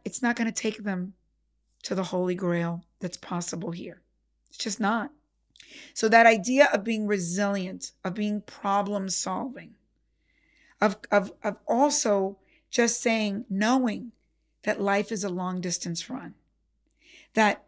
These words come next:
in your country, just to get from here to here might have taken you thirty years. So again, when I tell you that I start a business and for four years it's not working, even though I'm frustrated,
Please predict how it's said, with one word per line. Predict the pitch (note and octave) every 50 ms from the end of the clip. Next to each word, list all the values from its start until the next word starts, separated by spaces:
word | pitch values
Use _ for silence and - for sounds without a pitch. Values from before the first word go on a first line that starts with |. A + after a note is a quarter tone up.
| _
in | - G#3+ G#3+ A3
your | A#3 C4 C#4+
country, | C#4+ - - C4 A3 G#3 - - - G3 F3+ F3+ F#3 F#3+ - _ _ _ _ _ _ _ _ _ _ -
just | B3 C4+ C4+
to | - C4
get | A#3 C4+ C#4 C4+ -
from | A#3+ A3 A3
here | A3 A#3+ A#3+ A#3+
to | A3 G#3
here | G3 A3+ A#3+ A3+ G#3
might | G3+ G3+ G3+
have | G#3+ F3+ -
taken | - G#3+ G3+ G#3 G3+ G3 F#3+
you | F#3 F#3 F#3 - _ _ _ _
thirty | _ - - - G#3 G3 G3 F#3+ F#3+
years. | F#3 F3+ F3+ F3 F3 F3 F3 A#3 - - - _ _ _ - - - - -
So | - - A#3+ A#3
again, | A#3 G#3 F#3+ C#4 D4+ D4 A#3 G3 F#3 G3 A3+ - _ -
when | - G3+
I | G3+ G#3+
tell | G#3+ - - A#3+ A#3+ B3
you | B3 G#3+ A3 G#3 G3 F#3+
that | G3+ F#3+
I | G3+ F3+
start | - - G#3 G3+ G3+ G3
a |
business | F3 G3 G#3 G#3+ G3 G3 F#3 F3+ F3 - - - _ _ _ _ _ _ _ _ _ -
and | G3 G3 F#3+
for | - G3+
four | F3+ - - - A3 G#3+ A3 A3
years | A3 G#3 G#3 G#3+ G#3 G#3 G#3 F#3
it's | G3+ F#3+ - - -
not | G3 F#3+ - - F#3+
working, | F#3+ F#3+ G3 G3 - F#3+ F3 F3+ - -
even | - G#3+ G#3 A3
though | A3 A3 G#3+
I'm | G#3 G3 F#3
frustrated, | - - G#3+ G#3 A3+ - - - G3+ F#3 F3+ F3+ F3 F3+ F3+ G#3+